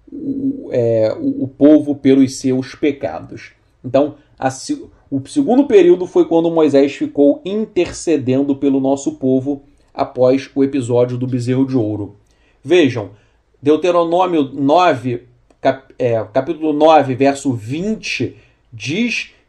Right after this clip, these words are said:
que se Moshe não intercedesse pelo seu irmão Aharon, até mesmo Aharon seria destruído pelo Eterno em razão do pecado do bezerro de ouro.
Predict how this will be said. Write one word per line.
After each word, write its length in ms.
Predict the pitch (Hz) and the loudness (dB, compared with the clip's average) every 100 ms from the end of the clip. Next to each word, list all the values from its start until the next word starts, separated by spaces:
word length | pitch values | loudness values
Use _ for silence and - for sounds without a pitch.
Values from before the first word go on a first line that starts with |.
| _ | _
que 120 | 180 | -10
se 200 | - 202 | -8 -8
Moshe 680 | 196 185 151 - 180 185 185 _ _ | -4 -2 -2 0 2 2 0 _ _
não 960 | 147 156 165 170 175 175 170 190 294 359 | -12 -10 -8 -8 -6 -6 0 4 6 6
intercedesse 1120 | 285 277 208 - 190 165 120 143 220 - 135 | 2 0 -4 -4 -4 -4 0 2 2 0 -10
pelo 220 | - 151 | -4 -4
seu 240 | 143 156 147 | -4 -2 0
irmão 540 | 113 123 165 220 175 | 0 0 2 0 -2
Aharon, 680 | - 139 135 131 196 233 135 - _ _ | -6 -4 -2 0 2 0 -4 -12 _ _
até 340 | - 185 - 277 | -6 -4 0 0
mesmo 440 | 240 262 269 240 | 0 0 -2 0
Aharon 540 | 226 196 185 180 226 226 _ _ | 0 2 2 2 0 -6 _ _
seria 580 | _ - 202 202 214 208 | _ 0 4 4 4 2
destruído 1600 | 147 127 139 262 277 - - - 262 240 208 220 320 302 262 - | 2 2 4 6 6 2 -12 -12 -6 -4 0 8 8 8 0 -2
pelo 320 | - 196 196 | -4 -2 0
Eterno 760 | 190 - 160 160 165 175 175 - _ _ _ | -2 0 2 2 0 -2 -4 -6 _ _ _
em 140 | 156 156 | -8 -6
razão 400 | 147 139 120 151 | -2 -2 -2 -2
do 80 | 151 | -2
pecado 540 | - 139 139 143 147 | -2 -4 -2 -2 -2
do 100 | 143 | -2
bezerro 400 | 143 139 135 147 | 0 0 2 0
de 120 | 156 | 0
ouro. 400 | 139 123 127 113 | 0 0 -2 -6